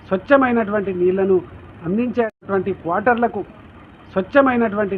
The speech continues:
నీళ్లను అందించేటువంటి దిశగా మీరు కార్యాచరణ మొదలు పెట్టాల్సినటువంటి అవసరం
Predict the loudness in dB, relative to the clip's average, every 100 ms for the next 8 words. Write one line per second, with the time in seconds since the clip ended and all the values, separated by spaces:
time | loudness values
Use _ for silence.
0 | 0 0 2 2 0 -2 -20 -20 -8 -4
1 | -2 0 0 0 0 -2 0 -2 -4 -10
2 | -20 -10 -4 0 4 6 6 6 2 2
3 | 0 -4 -20 -16 -6 -4 -4 -4 -4 -4
4 | -4 -4 -4 -4 -6 -8 -10 -8 -8 -6
5 | -6 -8 -12 -20 -18 -8 -4 0 2